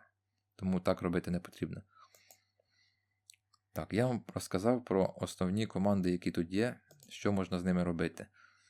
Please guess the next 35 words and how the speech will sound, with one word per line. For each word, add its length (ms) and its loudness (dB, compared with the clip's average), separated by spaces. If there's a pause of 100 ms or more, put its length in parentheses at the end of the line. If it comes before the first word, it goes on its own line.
(260)
Більш 240 6
детально 420 4
ви 60 4
можете 300 2
самі 400 2 (560)
попрацювати, 840 2
обрати 520 2
якусь 300 -4
команду 500 2
і 100 -8
подивитися, 400 0
що 200 -4
вона 200 2
вам 140 -2
зробить. 480 -6 (640)
Зараз 360 4
ми 140 0
перейдемо 440 2
до 120 0
практичного 680 -4 (340)
завдання. 480 -2 (360)
Їх 160 2
у 40 0
вас 160 0
буде 380 2
чотири. 420 -2 (260)
Ну, 140 -2
вони 200 4
такі, 320 0
не 240 0
важкі. 380 -2 (880)
Е, 180 -8
видаляємо 480 0
наші 220 -8
фігури. 360 -2